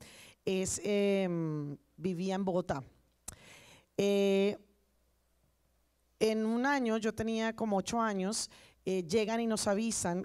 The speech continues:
que de Bogotá, de, espérate a ver, de, sí, mis, mis, de Bogotá a Bucaramanga, unos tíos míos, eran cinco en el, en el carro, lo que caben.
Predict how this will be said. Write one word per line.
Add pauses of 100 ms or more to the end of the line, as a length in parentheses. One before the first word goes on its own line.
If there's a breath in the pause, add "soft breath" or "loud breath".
(120)
que (540 loud breath)
de (400)
Bogotá, (220)
de, (460)
espérate
a
ver, (340)
de, (1160)
sí,
mis,
mis, (640)
de
Bogotá
a
Bucaramanga,
unos
tíos
míos, (460 loud breath)
eran
cinco (260)
en
el,
en
el
carro,
lo
que
caben.